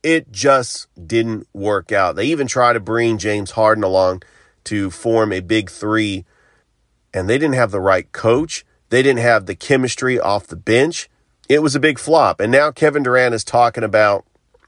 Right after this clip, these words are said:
either going to Miami or Phoenix. Here's a crazy idea that Atlanta Hawks fans were throwing out.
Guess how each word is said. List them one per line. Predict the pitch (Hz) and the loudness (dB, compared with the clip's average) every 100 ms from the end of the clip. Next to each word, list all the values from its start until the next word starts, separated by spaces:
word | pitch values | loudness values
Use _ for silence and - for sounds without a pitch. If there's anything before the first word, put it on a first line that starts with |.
| - | -4
either | 131 135 | -2 0
going | 117 127 131 127 | 0 2 2 0
to | 117 123 110 | -2 -6 -4
Miami | 101 92 98 117 147 180 190 _ _ _ - | 0 0 2 0 0 -4 -8 _ _ _ -2
or | 113 110 104 | 0 2 0
Phoenix. | - 131 95 - - - _ _ _ _ | -2 -2 -2 -4 -10 -10 _ _ _ _
Here's | - 226 269 | 0 0 0
a | 196 | -4
crazy | - 180 175 151 | 2 2 2 0
idea | 139 117 98 127 165 123 107 | 0 -2 -6 -6 -2 0 0
that | 95 101 98 - | -2 -2 -4 -6
Atlanta | 95 92 117 127 | -10 -6 -4 -4
Hawks | 104 117 131 | -4 -4 -4
fans | - 104 95 87 | -6 -6 -4 -6
were | 92 | -10
throwing | 87 107 98 92 | -10 -4 -2 0
out. | 92 87 | 0 -2